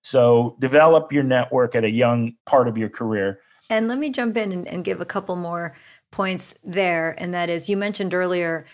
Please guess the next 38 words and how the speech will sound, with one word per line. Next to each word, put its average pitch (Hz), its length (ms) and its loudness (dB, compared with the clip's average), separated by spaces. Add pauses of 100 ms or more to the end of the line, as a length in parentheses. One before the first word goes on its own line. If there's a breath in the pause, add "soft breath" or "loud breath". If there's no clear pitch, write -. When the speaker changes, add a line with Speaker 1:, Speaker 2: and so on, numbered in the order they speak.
(220 soft breath)
Speaker 2:
really 180 640 -2
increasing 180 720 -6
diversity 170 560 -6
and, 165 280 -10
and 170 240 -8
using 180 340 -4
that 165 200 -6
as 156 120 -6
an 160 80 -8
asset. 170 480 -4 (320 loud breath)
Well, 175 300 0
there 262 200 -2
are 175 80 -2
a 143 60 -8
ton, 170 640 -4
like 170 200 -10
you 180 140 -4
mentioned 190 380 -6
Balsa. 170 500 -2 (300 loud breath)
In 180 140 -2
Miami, 175 480 -2
I 165 100 -2
can 165 180 -10
think 165 260 -6
of 156 140 -2
the 165 80 -6
Cuban 170 320 -6
American 175 420 -4
Bar 165 140 -2
Association, 160 800 -8
the 175 100 -8
Black 180 380 -2
Bar 170 140 -2
Association, 147 840 -8 (320 loud breath)
the 180 260 -2
Caribbean 190 760 2
Bar 165 220 -4
Association. - 840 -10